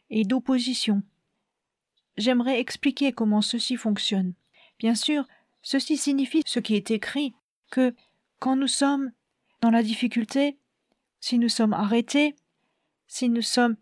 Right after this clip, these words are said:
liés ou amenés devant les juges, les tribunaux,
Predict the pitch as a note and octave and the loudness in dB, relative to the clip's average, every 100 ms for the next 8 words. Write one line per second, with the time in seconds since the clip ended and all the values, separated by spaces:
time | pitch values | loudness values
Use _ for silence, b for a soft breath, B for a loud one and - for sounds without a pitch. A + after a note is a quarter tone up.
0 | _ A3 B3+ C#4 D4+ D#4+ - _ _ _ | _ 4 6 6 6 4 -2 _ _ _
1 | B3 - A#3+ A#3 C#4 A3 A3+ A3+ A#3+ A#3 | -4 0 4 6 4 4 2 4 2 0
2 | B G3+ G#3+ G3+ C4+ D#4 D4+ - - A3 | B 4 4 4 4 4 2 -2 -2 -2
3 | G#3+ A#3+ A3 A#3+ C#4 | 2 2 4 4 4